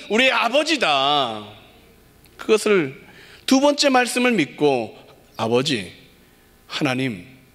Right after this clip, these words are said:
아바 아버지 그렇게 구하면, 찾으면,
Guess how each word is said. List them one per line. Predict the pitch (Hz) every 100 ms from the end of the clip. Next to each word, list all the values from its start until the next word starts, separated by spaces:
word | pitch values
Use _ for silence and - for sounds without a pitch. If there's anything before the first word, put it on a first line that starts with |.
| _ _ _ _
아바 | - 127 170 175
아버지 | 135 156 151 185 110 95 - _ _ _ _ _ _ -
그렇게 | - 143 -
구하면, | 139 - 131 151 165 90 - - - _ _ _
찾으면, | - - 185 202 180 107